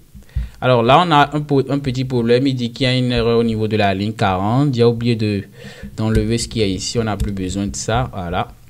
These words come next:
Donc, par défaut, vous voyez que c'est vide. Mais essayons de mettre une valeur ici. Par exemple, ici, je mets mon feed. Vous voyez que ici, automatiquement, j'ai mon feed.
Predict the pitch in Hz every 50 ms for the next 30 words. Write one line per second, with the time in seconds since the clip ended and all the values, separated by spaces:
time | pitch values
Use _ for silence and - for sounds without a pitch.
0 | - - - - - - - - - - - - - 110 131 147 - - 254 240
1 | 196 143 139 139 - 160 147 139 131 127 123 143 135 - 127 107 101 110 123 120
2 | 101 - - - - - - - - - - - - - 143 160 156 - 180 185
3 | 220 240 175 135 123 117 123 131 131 - 160 151 131 123 113 113 120 120 123 120
4 | 113 107 - - 110 107 113 - - - - - 127 123 117 113 117 113 110 110
5 | 107 104 - - 123 120 120 127 - - - - - - - - - 117 110 110
6 | 120 120 117 - - - - 104 107 107 104 - - - 131 143 170 170 160 160
7 | 151 - - - - - - - - - - - - - - - - - 127 127
8 | 127 135 139 - 160 143 131 131 - 143 143 131 127 - 113 117 117 117 - 123
9 | 123 127 131 123 117 120 117 117 113 107 - - 110 101 87 78 -